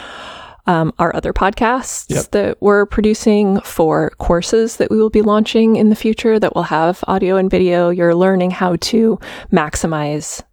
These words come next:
Speaker 1: the quality and also the efficiency by
Speaker 2: Right.
Speaker 1: having the, the best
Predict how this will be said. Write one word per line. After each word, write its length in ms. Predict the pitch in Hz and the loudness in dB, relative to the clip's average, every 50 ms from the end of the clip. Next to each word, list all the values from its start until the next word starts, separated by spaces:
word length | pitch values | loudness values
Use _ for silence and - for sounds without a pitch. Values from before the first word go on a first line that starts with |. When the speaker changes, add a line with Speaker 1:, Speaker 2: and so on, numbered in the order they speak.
| _ _ _ _ | _ _ _ _
Speaker 1:
the 80 | - - | -12 -10
quality 640 | - - - - 165 156 156 151 - - - 202 - | -6 -4 -2 0 0 0 -2 -2 -4 -2 -2 -2 -2
and 240 | - 170 165 165 170 - | -2 0 0 0 0 -2
also 280 | 170 165 - - 160 | -4 -4 -2 -2 -2
the 140 | 160 - - | 0 0 -2
efficiency 640 | 160 - - 254 - - - 170 - - - - 180 | -2 0 0 0 0 -2 -4 -6 -6 -6 -8 -8 -8
by 160 | - - 170 | -4 -2 0
Speaker 2:
Right. 160 | 139 131 123 | 2 2 2
Speaker 1:
having 260 | 120 - - 170 170 165 | 2 0 0 0 -2 -4
the, 140 | - 165 - - | -6 -8 -4 -2
the 100 | - 165 | -2 -2
best 460 | 160 - 190 190 175 - - - - | 0 -2 -2 -2 -2 -6 -8 -8 -6